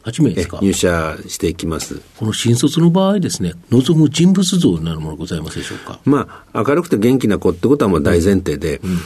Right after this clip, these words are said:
Speaker 1: うん。
Speaker 2: あとはですね、目的意識をしっかり持って、自分が何を、
Speaker 1: うん。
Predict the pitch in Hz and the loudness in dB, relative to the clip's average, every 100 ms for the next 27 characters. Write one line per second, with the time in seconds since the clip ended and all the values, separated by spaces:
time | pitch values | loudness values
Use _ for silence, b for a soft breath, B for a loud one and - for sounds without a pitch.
0 | - 87 190 202 151 87 92 92 82 - | -6 -2 0 2 2 0 -2 -2 -2 0
1 | 113 120 - 220 269 247 - 127 98 - | 2 2 2 4 4 4 2 2 2 0
2 | - 160 95 90 - 95 82 76 85 120 | 0 0 2 -2 0 2 2 0 0 4
3 | 156 170 160 165 226 214 120 85 87 | 6 6 6 6 6 6 4 2 -4